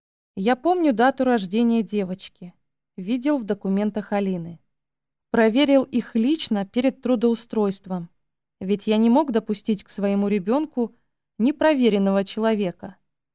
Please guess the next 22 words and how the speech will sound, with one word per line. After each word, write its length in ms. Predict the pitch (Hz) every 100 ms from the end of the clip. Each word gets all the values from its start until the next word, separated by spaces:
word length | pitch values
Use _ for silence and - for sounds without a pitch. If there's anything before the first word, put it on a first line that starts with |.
| _ _ _ -
Алина 380 | 226 320 381 294
была 260 | 233 254
во 100 | 247
всех 320 | 226 - 294 226
отношениях 760 | - 208 - 247 220 202 196
положительной, 1000 | - 196 196 175 262 - 262 233 226 214 _ _ _ _ 214
у 40 |
меня 240 | 220 262
к 100 | 302
ней 120 | 240 233
не 120 | 233
возникло 540 | 208 202 226 294 247
никаких 520 | 220 196 185 - 220
претензий. 640 | - 226 220 185 170 165 165 _ _ _ _ _ _ _
Но 160 | 196 202
дата 260 | 214 208
рождения 600 | 202 190 180 202 190 190 -
Ани, 480 | 240 320 226 175 - -
её 320 | 180 190 202
дочери, 560 | 185 185 - 190 202 185 _ _ _ _ _ -
отчего-то 580 | 214 - 247 247 359 262
непроизвольно 1000 | 247 247 226 220 196 269 294 254 247